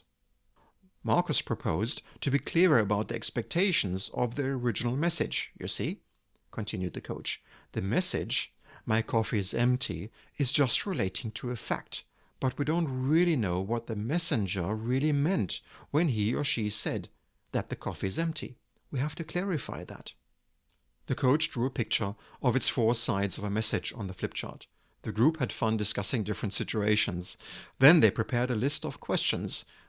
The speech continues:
that would help to clarify the different sides of a message. "See," the coach said, "it is not at all difficult. The challenge is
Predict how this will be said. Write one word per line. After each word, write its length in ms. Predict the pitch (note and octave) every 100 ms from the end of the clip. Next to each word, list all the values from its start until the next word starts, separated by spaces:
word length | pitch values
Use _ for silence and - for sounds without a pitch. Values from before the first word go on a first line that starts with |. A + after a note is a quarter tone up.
| -
that 180 | D#3 F3+
would 160 | F#3+ -
help 260 | B2 A2+
to 100 | -
clarify 640 | - D3 D3 C3+ - F#2+ F#2+
the 120 | G2+
different 320 | C3+ - C#3+
sides 420 | - F#2+ F#2 F2+
of 80 | A2
a 60 | A2
message. 500 | A#2 - - - _ _ _ - -
"See," 460 | - A2+ G#2+ F#3 _ -
the 80 |
coach 280 | D3 D#3 D#3
said, 300 | - F#3 F#3 _ - -
"it 80 |
is 140 | E3 -
not 160 | A3
at 80 | D#3
all 180 | F3 D#3
difficult. 580 | B2 C#3+ B2 - D#2 - _ - - -
The 100 | B2
challenge 460 | - F#3 A3 A2
is 320 | G#2 G#2 -